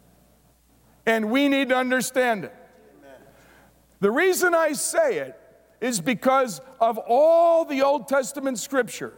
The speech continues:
Speaker 1: that points to Jesus. And there are two to three hundred, some say five hundred different scriptures in the Old Testament that point to Jesus.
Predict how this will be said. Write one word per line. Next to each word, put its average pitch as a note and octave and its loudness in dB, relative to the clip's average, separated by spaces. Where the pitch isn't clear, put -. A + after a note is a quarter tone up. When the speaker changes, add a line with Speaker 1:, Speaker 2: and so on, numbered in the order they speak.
Speaker 1:
that A3 -2
points C4 -2
to C4+ -8
Jesus. F#3+ -6
And A#3 0
there C#4 4
are A#3+ 2
two D#4+ 0
to C#4+ 0
three C#4+ -2
hundred, C#4 -2
some B3+ -2
say B3 0
five B3 0
hundred B3+ -4
different C4 -2
scriptures - -6
in G#3+ 0
the A3+ 4
Old B3+ 0
Testament A#3 -2
that G#3 -2
point A#3+ -2
to A#3 -10
Jesus. F3+ -6